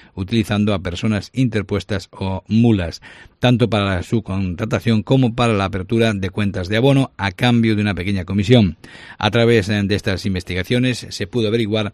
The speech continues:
que el mismo grupo criminal había utilizado otras tres tarjetas mediante phishing, también para cancelar cada una su correspondiente préstamo contratado y abonado a nombre de personas interpuestas relacionadas con las utilizadas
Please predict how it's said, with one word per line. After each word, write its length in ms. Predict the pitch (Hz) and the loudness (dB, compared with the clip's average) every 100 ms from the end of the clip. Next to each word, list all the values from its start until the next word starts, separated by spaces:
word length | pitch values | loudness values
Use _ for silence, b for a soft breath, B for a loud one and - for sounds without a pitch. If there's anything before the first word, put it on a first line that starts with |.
| B B B | B B B
que 120 | - 101 | -6 0
el 80 | |
mismo 240 | 117 123 113 | 2 4 2
grupo 280 | 110 101 95 | 0 -2 -2
criminal 380 | 123 110 107 | 0 2 2
había 220 | 107 101 101 | 0 0 -2
utilizado 600 | 90 87 - 120 120 117 | -4 -6 -2 0 0 0
otras 300 | 117 110 101 | -4 -4 -6
tres 180 | - 90 | -6 -8
tarjetas 460 | 92 82 117 120 104 | -8 -6 -4 -2 -2
mediante 340 | 95 92 - | -2 -4 -10
phishing, 560 | - 120 107 123 120 117 B B | -6 -4 -2 0 0 -2 B B
también 400 | - 95 104 113 | -4 0 0 0
para 200 | 101 101 | 0 -2
cancelar 480 | 104 113 - 104 98 | -2 -4 -2 -4 -4
cada 240 | - 95 | -6 -6
una 280 | 101 107 104 | -2 -2 -2
su 180 | 92 110 | -4 -6
correspondiente 600 | 110 95 - 95 98 92 | -4 -6 -6 -4 -4 -4
préstamo 440 | 135 123 135 123 | 0 0 0 0
contratado 580 | 104 98 90 101 117 117 | -2 -4 -4 -4 -2 -2
y 140 | - 120 | -2 -2
abonado 460 | 110 104 101 104 B B B | -2 -4 -4 -6 B B B
a 100 | 90 | -2
nombre 260 | 117 120 104 | 0 2 0
de 100 | 107 | -2
personas 500 | 101 92 104 98 - | -6 -4 -4 -4 -6
interpuestas 600 | 98 92 92 110 98 104 | -8 -6 -6 -6 -4 -6
relacionadas 580 | 95 104 98 98 98 - b b _ | -6 -8 -6 -6 -8 -10 b b _
con 160 | 120 | -4
las 160 | 120 101 | -2 -4
utilizadas 480 | 101 110 98 101 | -8 -6 -6 -6